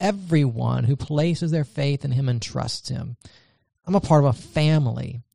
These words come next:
and I need to be connected to that family of believers, uh, that, that claims Christ, who believe in the death and resurrection of Jesus. I need to be intimately connected to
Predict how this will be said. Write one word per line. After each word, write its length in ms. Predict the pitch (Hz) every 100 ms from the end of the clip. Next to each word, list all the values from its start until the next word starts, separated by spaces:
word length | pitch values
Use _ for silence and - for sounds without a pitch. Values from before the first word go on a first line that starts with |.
| _ -
and 140 | 143
I 140 | 165 220
need 80 |
to 60 | 240
be 80 | 156
connected 720 | - 131 123 147 160 - 127
to 60 | 117
that 200 | 135 -
family 500 | - 156 180 160 143
of 200 | 135 120
believers, 680 | 123 131 131 113 120 123 - _ _ _ -
uh, 100 | 135
that, 200 | 131 131 131
that 140 | 135
claims 560 | - 156 170 196 185 -
Christ, 480 | - 135 135 123 -
who 80 |
believe 480 | 131 131 143 185 185
in 120 | 160
the 100 | 127
death 340 | 120 139 156 147
and 120 | 143
resurrection 540 | 139 127 131 - - 127
of 80 |
Jesus. 320 | 117 123 113 -
I 180 | 156 185
need 140 | 190 165
to 60 |
be 260 | 139 135 127 - - _ _ _ _ _ _ _ _ _ _
intimately 580 | 180 180 202 - 202 185 - _ _ _
connected 800 | 156 143 131 139 - - 117 117 _ -
to 320 | 139 120